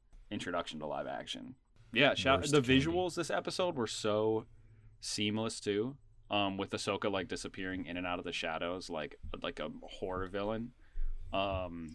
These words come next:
Speaker 2: Not the first time they've done that. It reminded me of, uh, the Prison Break episode where Mando is coming in out of the darkness killing people.
Speaker 1: Oh,
Speaker 2: Or
Speaker 1: yeah.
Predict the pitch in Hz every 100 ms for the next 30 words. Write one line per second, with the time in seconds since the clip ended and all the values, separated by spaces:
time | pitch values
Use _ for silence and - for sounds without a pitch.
0 | - 139 170 170 175 165 143 135 135 170
1 | 135 104 101 101 107 113 110 107 98 95
2 | 92 95 95 92 98 - 123 127 101 92
3 | 87 90 110 - 90 85 90 87 98 110
4 | 92 85 80 - 90 85 85 82 82 85
5 | 85 - 85 - 87 82 87 - 80 95
6 | 98 92 90 92 90 78 71 67